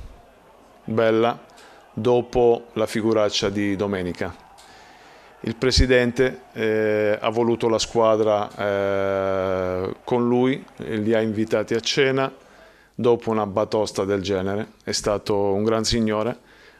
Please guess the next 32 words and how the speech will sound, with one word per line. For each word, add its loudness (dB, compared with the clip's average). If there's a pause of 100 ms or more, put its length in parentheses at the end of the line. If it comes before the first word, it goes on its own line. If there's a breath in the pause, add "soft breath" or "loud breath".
proprio 2
per 4
dimostrare 2
alla 4
squadra 2 (260)
che -4
lui 2
è 2
vicino -2
e -6
che -4
comunque 0 (640 soft breath)
è -2
un 0
segnale 2
importante -2
di, 0
di, 0
di, 0
di 0
voler 4
spronare, 2
di 2
richiamare 0
l'attenzione 0
perché -4
non -2
vuole 2
più -4
vedere 0
quelle -2
figuracce, -4